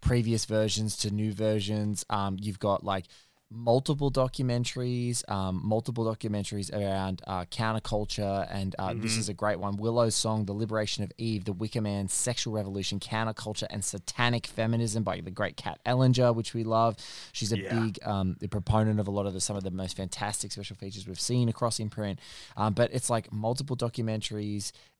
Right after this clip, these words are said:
Speaker 1: director's cut audio commentaries and featurettes, songs,
Speaker 2: Mm-hmm.
Speaker 1: promo videos, original soundtracks. That's just on the special features. That's not even on the actual director's cut and the original
Speaker 2: Yeah.
Speaker 1: theatrical cut and then the final cuts. It's,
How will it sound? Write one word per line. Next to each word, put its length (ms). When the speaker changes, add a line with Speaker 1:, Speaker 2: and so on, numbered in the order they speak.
Speaker 1:
director's 560
cut 340
audio 280
commentaries 580
and 140
featurettes, 760
songs, 600
Speaker 2:
Mm-hmm. 160
Speaker 1:
promo 240
videos, 560
original 440
soundtracks. 560
That's 240
just 160
on 80
the 60
special 260
features. 360
That's 280
not 160
even 240
on 300
the 200
actual 640
director's 540
cut 480
and 240
the 100
original 300
Speaker 2:
Yeah. 60
Speaker 1:
theatrical 400
cut 260
and 220
then 180
the 80
final 360
cuts. 380
It's, 240